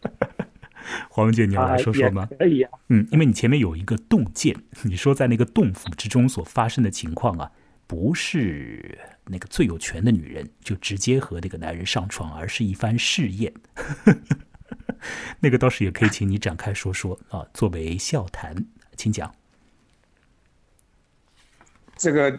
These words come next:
Speaker 2: 确定要说吗？
Speaker 1: 那当然可以说啊。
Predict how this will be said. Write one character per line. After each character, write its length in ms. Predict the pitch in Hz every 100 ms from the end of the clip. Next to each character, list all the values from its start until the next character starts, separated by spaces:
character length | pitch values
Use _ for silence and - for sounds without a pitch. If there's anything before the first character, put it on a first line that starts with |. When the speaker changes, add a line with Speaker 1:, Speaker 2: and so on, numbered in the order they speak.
| -
Speaker 2:
确 160 | - 165
定 280 | 151 143 135
要 200 | 143 135
说 240 | - 147
吗？ 400 | 151 135 127 - -
Speaker 1:
那 100 | 123
当 140 | 165
然 100 | 165
可 120 | -
以 60 | 117
说 220 | 110 113
啊。 180 | 117